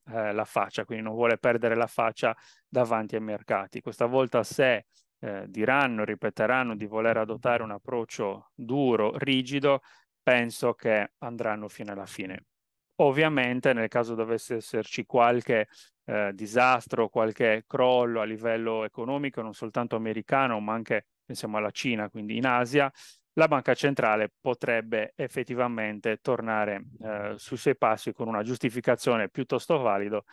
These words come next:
piuttosto valida e salvare, eh, sia la faccia che l'economia in questo caso. Va bene, questo era tutto per quanto riguarda l'aggiornamento sul discorso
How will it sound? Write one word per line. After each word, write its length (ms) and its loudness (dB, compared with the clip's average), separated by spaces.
piuttosto 380 -2
valida 400 4
e 60 0
salvare, 640 2
eh, 180 0
sia 220 2
la 100 2
faccia 520 -4
che 240 -2
l'economia 840 -4
in 120 -10
questo 280 -8
caso. 400 -18
Va 80 10
bene, 300 6
questo 280 4
era 520 4
tutto 340 0
per 140 0
quanto 260 -2
riguarda 480 2
l'aggiornamento 960 -4
sul 720 0
discorso 840 0